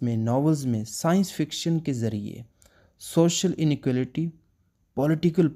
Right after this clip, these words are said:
पावर role of technology को ना इसने सोसाइटी में दिखाया। इसका, इसकी बेस्ट एग्जांपल हमें इसके वर्क The War of the Worlds में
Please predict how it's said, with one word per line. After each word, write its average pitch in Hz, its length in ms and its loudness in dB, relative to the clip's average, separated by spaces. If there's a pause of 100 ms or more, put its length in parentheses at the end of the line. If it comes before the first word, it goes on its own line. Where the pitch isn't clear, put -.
पावर 117 380 -2 (500)
role 165 340 4
of 175 160 -2 (120)
technology 151 560 0
को 160 140 -2
ना 156 200 -2 (640)
इसने 165 380 0
सोसाइटी 135 520 -2
में 113 120 0
दिखाया। - 460 -12 (800)
इसका, 131 600 2
इसकी 131 240 -4
बेस्ट 147 400 0
एग्जांपल 127 500 0
हमें 120 500 0
इसके - 240 -4
वर्क 120 440 -2 (380)
The 120 120 2
War 135 320 4
of 127 100 0
the 113 140 0
Worlds 139 320 2
में 113 260 0